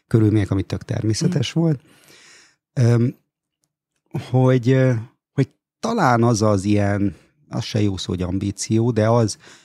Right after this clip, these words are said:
Speaker 1: az az éhség csillapult, hogy nekem még valamit itten bizonyítani kéne. Itt a, izé, jogot szerezni a létezésre, vagy mindenféle sikereket felmutatni, hogy így ez így,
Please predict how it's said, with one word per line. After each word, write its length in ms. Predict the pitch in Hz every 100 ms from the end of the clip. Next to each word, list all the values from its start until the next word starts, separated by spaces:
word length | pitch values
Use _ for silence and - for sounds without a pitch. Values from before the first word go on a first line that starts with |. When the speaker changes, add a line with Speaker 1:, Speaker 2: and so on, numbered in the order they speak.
| _
Speaker 1:
az 180 | 131 120
az 200 | 110 -
éhség 680 | 143 123 104 - - 90 85
csillapult, 680 | - 110 95 87 - - 87
hogy 120 | 92
nekem 280 | 101 - 101
még 140 | 95 92
valamit 380 | 104 92 85 87
itten 240 | - 82 82
bizonyítani 680 | 87 85 - - - 85 85
kéne. 640 | - - 85 - 92 - _ _ _
Itt 320 | - 92 _ 95
a, 280 | 82 85 -
izé, 420 | 95 78 95 - - -
jogot 400 | 117 113 101 98
szerezni 580 | - - 95 95 82 98
a 280 | 90 90 87 - - _
létezésre, 880 | 107 104 95 98 87 87 87 - 90
vagy 180 | 85
mindenféle 400 | 85 98 95 -
sikereket 680 | 87 104 - 98 90 - 95
felmutatni, 840 | - 95 92 95 - 92 - 98 92
hogy 280 | 85 104 101
így 260 | 110 107
ez 160 | 117 110
így, 320 | 120 117